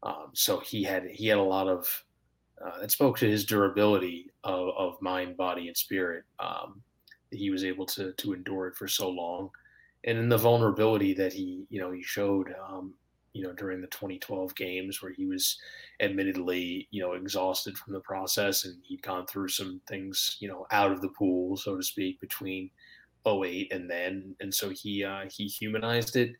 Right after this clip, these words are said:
He showed what, what you can achieve, and, and he really created a place, um,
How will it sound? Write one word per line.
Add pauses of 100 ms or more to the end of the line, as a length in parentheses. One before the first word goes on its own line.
(540)
He
showed
what,
what
you
can
achieve,
and,
and
he
really (380)
created
a
place, (420)
um,